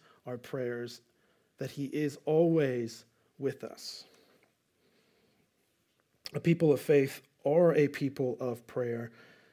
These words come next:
because we know Jesus came, died, and rose from the dead, and that thus he will always, always be with us. The sign and the seal that we know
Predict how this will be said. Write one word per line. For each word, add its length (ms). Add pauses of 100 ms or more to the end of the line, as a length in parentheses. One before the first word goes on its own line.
(640)
because 720
we 140
know 260
Jesus 440
came, 460
died, 440
and 240
rose 380
from 240
the 100
dead, 320 (240)
and 180
that 120 (120)
thus 280
he 100
will 260
always, 720 (180)
always 500
be 180
with 260
us. 420 (1500)
The 80
sign 540
and 180
the 60
seal 320
that 100
we 100
know 320